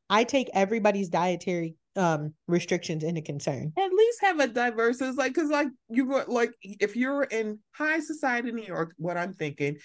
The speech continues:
Speaker 2: it should be a vegan option, a pescatarian, and just, like, a regular option. I don't say regular, but non
Speaker 1: Non, yeah.
Speaker 2: restrictive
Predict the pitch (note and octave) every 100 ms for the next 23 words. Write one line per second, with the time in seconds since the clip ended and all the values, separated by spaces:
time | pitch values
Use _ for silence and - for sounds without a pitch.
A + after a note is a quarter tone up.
0 | - E3 G#3 F#3 F3 A#3 A#3 A3+ G#3+ G#3+
1 | G3+ - B3+ G#3+ G3+ G3 F#3 F3+ F#3 F#3+
2 | F3+ F#3 - F#3 F#3 F3+ F3+ F#3 F#3+ A#3
3 | B3+ - C#3+ - - _ - A3+ B3 D#3
4 | C3+ C3 A2+ B2 C#3+ - - - - -
5 | G3+ G#3+ G#3+ G#3+ G#3 G3 - _ G#3+ G#3
6 | G#3 F#3+ F#3 E3+ F#3 B3 - A3 D3 -